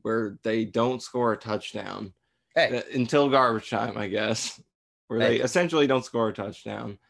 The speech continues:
Speaker 1: and the game is over by the time the fourth quarter starts, it's, it's definitely frustrating, regardless of who you're playing or the talent gap with that team or the injury to the starting quarterback, regardless of any of that. It's definitely fair to really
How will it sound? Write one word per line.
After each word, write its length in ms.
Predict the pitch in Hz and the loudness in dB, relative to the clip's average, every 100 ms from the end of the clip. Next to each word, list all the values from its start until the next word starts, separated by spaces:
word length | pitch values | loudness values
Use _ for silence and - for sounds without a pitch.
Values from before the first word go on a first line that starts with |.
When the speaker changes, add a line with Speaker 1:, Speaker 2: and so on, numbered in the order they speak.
| _ _ | _ _
Speaker 1:
and 140 | 113 110 | -4 -2
the 60 | |
game 260 | 110 120 120 | 0 0 2
is 80 | 107 | 2
over 340 | 113 107 117 | 2 2 -4
by 140 | 104 | -6
the 100 | 110 | -8
time 220 | 104 107 98 | -8 -8 -10
the 40 | |
fourth 280 | 101 107 - | -8 -8 -2
quarter 260 | 160 151 | 2 2
starts, 480 | 123 - 104 104 - | 0 -4 -4 -6 -6
it's, 360 | 113 101 - - _ _ _ _ _ - | -8 -8 -14 -16 _ _ _ _ _ -6
it's 160 | 143 | -2
definitely 320 | 180 165 160 151 | 2 2 2 -2
frustrating, 720 | 143 143 - 117 101 - 98 | 0 -2 -2 -4 -4 -8 -8
regardless 580 | 104 110 117 113 110 113 | -4 0 0 0 -4 -4
of 240 | 104 95 - _ _ _ - | -6 -6 -20 _ _ _ -10
who 160 | 107 113 | -2 -2
you're 160 | 104 | -2
playing 520 | - 123 123 120 120 | 0 2 2 2 -2
or 80 | 107 | -4
the 100 | 113 | -8
talent 380 | - 110 110 107 | -6 -2 -2 -2
gap 240 | 107 104 | -4 -6
with 100 | 101 | -6
that 200 | 110 110 | -8 -8
team 420 | - 107 113 110 101 | -8 -8 -6 -8 -12
or 80 | - | -14
the 160 | - - | -12 -6
injury 340 | 117 113 107 | -2 -2 -2
to 60 | 98 | -4
the 120 | 98 | -12
starting 300 | - 107 98 | -8 -6 -8
quarterback, 540 | - 104 107 101 95 | -10 -10 -8 -10 -8
regardless 440 | 107 113 131 120 110 | -4 0 0 0 -6
of 60 | |
any 180 | 110 113 | -4 -2
of 80 | 107 | -2
that. 260 | 117 123 - _ _ _ _ _ - | -2 -4 -12 _ _ _ _ _ -8
It's 220 | 120 - | -6 -2
definitely 400 | 139 131 135 117 | 0 0 0 -2
fair 300 | - 110 104 | 0 -2 -2
to 200 | 101 98 - _ - | -4 -10 -16 _ -18
really 600 | 104 113 113 110 107 | -6 0 0 0 -2